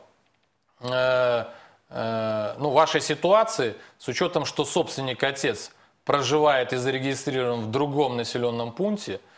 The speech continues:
соответственно, обратиться за субсидией вы не сможете.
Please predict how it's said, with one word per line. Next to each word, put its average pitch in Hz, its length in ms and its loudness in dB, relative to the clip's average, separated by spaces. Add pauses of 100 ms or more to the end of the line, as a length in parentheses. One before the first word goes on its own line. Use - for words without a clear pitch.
(160)
соответственно, 139 680 -2
обратиться 131 560 -2
за 117 140 -4
субсидией 120 560 -6
вы 165 220 0
не 151 280 -4
сможете. 98 600 -8